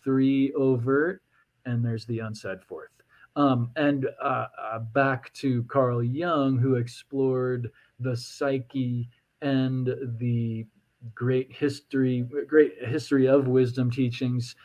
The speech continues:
um, he would frequently say, "There is three, but where is the fourth?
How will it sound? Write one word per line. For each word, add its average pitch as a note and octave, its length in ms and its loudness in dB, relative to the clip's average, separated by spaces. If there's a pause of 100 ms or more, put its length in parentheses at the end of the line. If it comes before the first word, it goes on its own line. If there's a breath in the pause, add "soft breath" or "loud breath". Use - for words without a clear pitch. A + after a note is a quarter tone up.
(320 soft breath)
um, A2+ 640 0
he E3 480 -2
would D3 520 2 (340)
frequently C3 960 2
say, G2+ 440 -4 (640)
"There C3 400 2
is D#3 320 2
three, C#3+ 480 2 (220)
but A2+ 260 -4
where A#2+ 640 2
is A#2 200 -2
the G#2+ 120 -6
fourth? F#2 400 -10